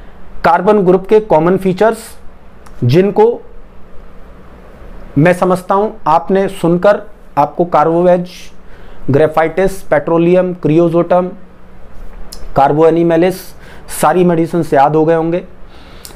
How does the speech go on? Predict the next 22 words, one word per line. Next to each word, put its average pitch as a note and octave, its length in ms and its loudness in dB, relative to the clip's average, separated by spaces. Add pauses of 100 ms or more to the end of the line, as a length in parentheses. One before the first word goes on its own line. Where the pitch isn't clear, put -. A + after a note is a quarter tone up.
(400)
आज - 200 2
का B3+ 120 4
जो B3 140 2
मेरा G#3+ 240 4
सवाल F3+ 380 2
है G3 300 0 (800)
वो F3 140 6
ये F#3 200 4
है G3 200 2 (540)
कि B3+ 280 0 (1300)
मुझे F#3+ 220 4
आपको A3+ 420 4
ये G3+ 180 2
comment G#3 380 0
करके G3 280 4
बताना F3 380 2
है A3+ 160 0
कि A3 140 -8 (720)
कार्बोवेज G3 680 2 (1300)
गैंग्रीन G#3 600 4
के C4+ 120 2
लिए A3 440 4